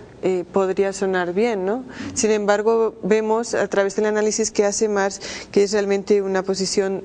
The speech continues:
demagógica, eh,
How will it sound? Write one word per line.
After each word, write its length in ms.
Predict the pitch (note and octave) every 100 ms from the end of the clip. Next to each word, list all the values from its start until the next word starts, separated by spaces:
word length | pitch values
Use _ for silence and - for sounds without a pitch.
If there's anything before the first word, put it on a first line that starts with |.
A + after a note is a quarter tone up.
| -
demagógica, 1040 | F3+ F#3 F3 F3+ A3+ A3+ G3+ - E3 E3 E3 - - - -
eh, 720 | F3+ F3 E3+ E3 D#3+ D#3 D3